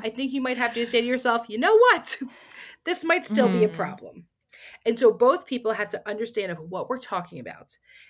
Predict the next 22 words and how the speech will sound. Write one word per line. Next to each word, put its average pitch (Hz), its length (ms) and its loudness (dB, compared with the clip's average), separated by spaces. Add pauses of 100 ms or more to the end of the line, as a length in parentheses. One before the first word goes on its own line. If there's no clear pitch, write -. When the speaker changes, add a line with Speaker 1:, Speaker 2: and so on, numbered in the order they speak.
(120)
Speaker 1:
And 220 100 -4
then 220 80 2
I 220 120 6
want 214 420 -6
you 262 100 -14
to 277 160 -8
attack 262 720 -6 (440)
the 196 100 -10
system 254 600 -8
of 262 60 -4
the 254 100 -2
problem, 185 560 -6
not 160 300 -8
the 170 80 -14
person. - 680 -18 (1040)
So - 140 -8
the 214 140 0
problem 226 520 -2
is, 170 440 -4
is, 175 440 -4
um, 165 600 -10 (680)
uh, 160 1300 -6